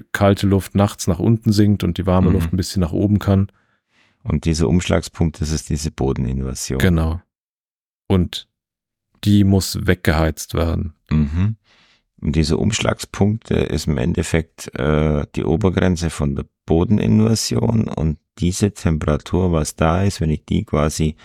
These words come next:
Speaker 2: trocken adiabatisch nach unten ziehe, dann habe ich die Temperatur, die ich am Thermometer an meinem Hanger kriegen muss, bevor es losgeht.
Speaker 1: Ganz genau. Und
Speaker 2: Mhm.
Speaker 1: das kannst du im Wetterbericht nachgucken,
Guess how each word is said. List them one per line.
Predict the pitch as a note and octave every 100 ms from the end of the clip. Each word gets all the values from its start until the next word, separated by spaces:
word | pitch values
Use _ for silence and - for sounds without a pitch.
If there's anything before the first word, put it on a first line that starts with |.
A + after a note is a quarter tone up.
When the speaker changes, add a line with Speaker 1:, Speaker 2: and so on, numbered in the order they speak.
| - - _ _
Speaker 2:
trocken | - - - - D2 C#2+ C2+
adiabatisch | B1+ C2+ - - - - - - - - - -
nach | E2
unten | - - A2 _ A#2
ziehe, | - - B2 B2 A#2
dann | - F2+
habe | F2 E2 F2
ich | -
die | - D#2+ D#2 D#2
Temperatur, | - D#2+ D2+ D2+ - - F#2+ F#2 F2+ - - - _ _ _ -
die | E2+ D#2+
ich | - E2+ E2 - - _ _ _ _ _ -
am | F#2
Thermometer | F2+ F2 E2 D#2+ E2 D2+
an | D2+
meinem | D2+ C#2
Hanger | D2+ D#2
kriegen | C#2 D2+ C#2+
muss, | C#2 C#2
bevor | - C#2 B1
es | A#1+
losgeht. | G1+ - - - _ _
Speaker 1:
Ganz | G#2+ A#2+ -
genau. | F#2+ E2+ E2 - _
Und | - F#2+ D#2+
Speaker 2:
Mhm. | D#2
Speaker 1:
das | G2+ -
kannst | A2+ G#2+
du | F2+
im | F#2
Wetterbericht | A2 A2+ G#2+ E2+
nachgucken, | F#2+ G2 - G#2 G#2+